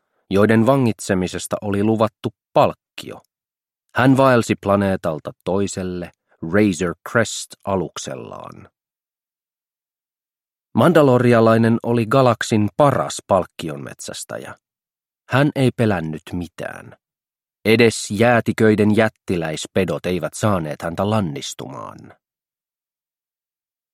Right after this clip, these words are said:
Kerran salaperäinen asiakas, joka ei kertonut nimeään, palkkasi Mandon hakemaan karkurin Arvala Seven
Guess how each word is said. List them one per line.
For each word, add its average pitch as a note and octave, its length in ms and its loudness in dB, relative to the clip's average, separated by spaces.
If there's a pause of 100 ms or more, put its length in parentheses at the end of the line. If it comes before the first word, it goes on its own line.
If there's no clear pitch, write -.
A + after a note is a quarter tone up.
(260)
Kerran C#3+ 480 4
salaperäinen A2 840 4
asiakas, - 840 -10 (280)
joka E2+ 280 -4
ei F#2+ 180 -4
kertonut G2 520 -2
nimeään, D#2 760 -4 (440)
palkkasi C3+ 600 2
Mandon A2+ 420 4
hakemaan F2+ 760 -2
karkurin D#2 720 -2
Arvala F2 520 2
Seven E2+ 500 -6